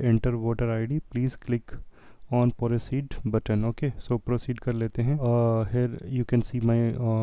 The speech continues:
all the details। तो ये ठीक है, अभी मुझे यहाँ पे नेक्स्ट करना है। तो बस, uh, see,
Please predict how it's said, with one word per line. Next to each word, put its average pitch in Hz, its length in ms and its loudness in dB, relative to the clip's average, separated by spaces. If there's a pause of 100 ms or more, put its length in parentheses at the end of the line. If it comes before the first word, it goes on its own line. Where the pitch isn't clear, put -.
all 117 160 2
the 120 140 2
details। 113 500 2 (540)
तो 120 200 4
ये 117 200 2
ठीक 131 260 -2
है, 151 160 2 (360)
अभी 120 360 0
मुझे 117 280 4
यहाँ 113 120 2
पे 117 140 0
नेक्स्ट 110 320 0
करना 113 280 2
है। 139 200 2 (1600)
तो 135 200 2
बस, 120 380 -4
uh, 120 280 2
see, 113 240 0